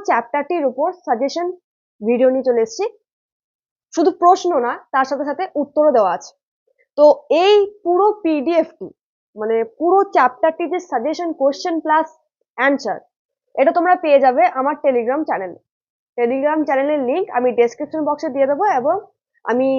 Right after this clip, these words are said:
স্ক্রিনের ওপর লিখে দেবো। তো অবশ্যই তোমরা জয়েন করে নেবে, ঠিক আছে? আর এই ভিডিওর উপর আমি একটা সাজেশন বই গিভ অ্যাওয়ে করবো, সুতরাং শেষ পর্যন্ত অবশ্যই ভিডিওটা দেখবে। ভিডিওটা বেশি বড় হবে না,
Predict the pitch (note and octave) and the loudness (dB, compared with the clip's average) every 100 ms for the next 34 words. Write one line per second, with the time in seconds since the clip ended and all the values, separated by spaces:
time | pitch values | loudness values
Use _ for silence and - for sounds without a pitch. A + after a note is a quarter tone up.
0 | B3+ - - D#4+ E4 E4+ D4 D#4 A4 - | -4 -8 -8 -2 0 0 0 0 -2 -4
1 | _ _ _ _ _ _ _ _ _ _ | _ _ _ _ _ _ _ _ _ _
2 | - C4+ C#4 G3 - _ _ - _ _ | -4 0 0 -2 -6 _ _ -20 _ _
3 | - F4+ B3+ A#3+ D#4+ F#4+ F#4 F#4 C#4 A#3 | -6 2 4 4 2 0 -2 -2 2 0
4 | A3+ G#3+ F3+ E3+ - _ _ _ _ _ | 0 -4 -6 -8 -16 _ _ _ _ _
5 | - C#4 C#4 D#4 _ _ - A#3 B3 C#4 | -8 -4 -4 -6 _ _ 0 2 4 2
6 | E4+ D#4+ D#4+ E4+ E4 E4+ F4+ F4 C4 C#4+ | 2 2 0 0 0 2 2 2 -4 -4
7 | D#4+ - A#3+ B3 - C4+ C4 B3+ _ _ | -6 -6 -6 -6 -2 0 0 -4 _ _
8 | - C#4 C4 E4+ F#4 E4 D#4 D#4 A3+ C4+ | -6 -2 0 0 -2 0 0 0 -2 -6
9 | - C4+ C#4+ D4 D4 C4+ F#4+ - _ - | 0 0 2 0 -2 -2 -8 -10 _ -8
10 | C4 C#4 D4+ F#4 - _ - E4+ F#4+ - | -2 0 -2 -6 -14 _ 0 0 0 -2
11 | E4+ E4 E4 F4+ G#3+ C4 C4 D4+ B3 B3+ | 0 0 0 0 2 0 -4 -6 -2 -2
12 | C4 A#3+ A#3 A#3 G4+ C#4 C4 C4 C4 C4 | -2 -2 -2 -4 -6 -2 -2 -2 -6 -4
13 | G#3 A#3+ B3 A#3 C#4+ | -2 0 0 -2 -4